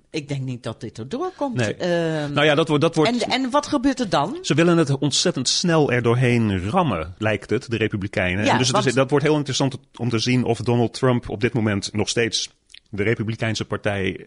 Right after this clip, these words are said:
Speaker 2: in zijn, in zijn, in zijn, in zijn knuisten heeft. Kan laten doen wat ze, wat ze willen. Als dat niet zo is, als die rechtse Republikeinen die het niet ver genoeg vinden gaan, ehm, en, en of de, de, de meer gematigde Republikeinen die het te ver vinden gaan,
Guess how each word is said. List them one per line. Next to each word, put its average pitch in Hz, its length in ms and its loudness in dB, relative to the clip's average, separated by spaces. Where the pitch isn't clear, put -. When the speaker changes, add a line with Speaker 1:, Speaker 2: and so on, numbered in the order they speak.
Speaker 2:
in 110 200 -6
zijn, 95 200 -4
in 107 140 -4
zijn, - 120 -10
in 101 60 -6
zijn, - 140 -10
in 110 60 -8
zijn - 140 -10
knuisten 120 380 -2
heeft. 160 300 -8
Kan 123 120 0
laten 117 260 0
doen 123 160 0
wat 113 200 -2
ze, - 100 -6
wat 107 160 -4
ze - 80 -4
willen. 113 260 0
Als 127 120 0
dat 123 100 0
niet 185 160 0
zo 143 120 2
is, 123 180 2
als 113 100 -2
die 107 120 -2
rechtse 127 260 -2
Republikeinen 107 580 -2
die 101 140 -2
het 95 100 -4
niet 113 220 -2
ver 107 200 0
genoeg 113 280 -2
vinden 107 240 -4
gaan, 98 300 -4
ehm, 101 480 -2
en, 110 220 -4
en 107 200 -4
of 113 200 -2
de, 127 180 -2
de, 107 200 0
de 107 140 -4
meer 107 280 -2
gematigde 113 440 -4
Republikeinen 101 520 -4
die 98 140 -2
het - 200 -8
te 170 120 0
ver 107 240 -2
vinden 95 200 -6
gaan, 92 360 -6